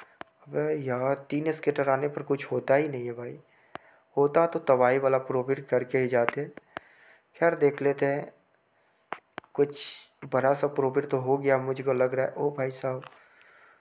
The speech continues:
फुटता तो मज़ा आता गाइस, फुटता तो मज़ा आता। ओ भाई साहब देगा, देगा क्या भाई?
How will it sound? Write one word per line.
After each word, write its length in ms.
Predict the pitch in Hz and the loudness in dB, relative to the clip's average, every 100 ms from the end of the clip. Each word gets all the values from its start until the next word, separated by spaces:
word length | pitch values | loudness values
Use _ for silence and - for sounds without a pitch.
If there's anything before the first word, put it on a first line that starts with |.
| _ _ | _ _
फुटता 400 | - 147 147 180 | -6 -6 0 0
तो 120 | 180 | 2
मज़ा 260 | 135 117 113 | 0 0 2
आता 300 | 107 107 127 | 0 -2 -4
गाइस, 320 | 127 135 147 - | -4 -6 -8 -10
फुटता 460 | - 151 151 170 | -2 -2 2 2
तो 160 | 170 151 | 2 0
मज़ा 300 | 131 123 120 | -2 -4 -4
आता। 200 | 123 135 143 - _ _ _ _ _ _ _ _ | -6 -10 -12 -16 _ _ _ _ _ _ _ _
ओ 160 | 151 165 165 156 | -2 -2 -2 0
भाई 160 | 156 | 0
साहब 800 | 156 - 156 160 165 156 135 127 - _ _ _ _ _ _ _ _ _ _ _ _ _ _ _ _ _ _ _ _ _ _ _ _ _ _ _ _ _ 208 | -2 -2 0 2 0 0 -2 -6 -18 _ _ _ _ _ _ _ _ _ _ _ _ _ _ _ _ _ _ _ _ _ _ _ _ _ _ _ _ _ -20
देगा, 720 | 156 151 160 160 147 135 135 - _ - | -8 -4 -2 0 0 0 -2 -4 _ -8
देगा 400 | 143 151 165 160 | 0 2 4 2
क्या 260 | 156 139 135 | 4 4 4
भाई? 260 | 135 131 | 4 0